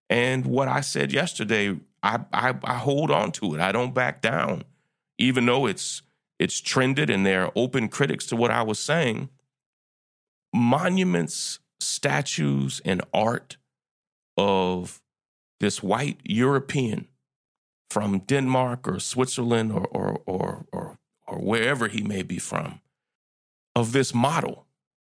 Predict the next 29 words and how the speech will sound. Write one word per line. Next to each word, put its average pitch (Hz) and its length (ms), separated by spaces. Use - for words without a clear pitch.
that 110 160
people 135 280
are 113 120
now 127 440
claiming 127 540
and 92 80
have 113 200
been 113 140
claiming 123 580
for - 200
hundreds 127 480
of 98 120
years 101 480
is 92 280
Jesus. - 880
One, 123 420
that's 117 340
not 127 220
Jesus, 101 640
that 101 360
man, 104 460
that 101 180
blonde-haired, 104 720
blue-eyed 98 460
man, 82 420
that's 139 280
a 339 80
European 170 720
model. 110 500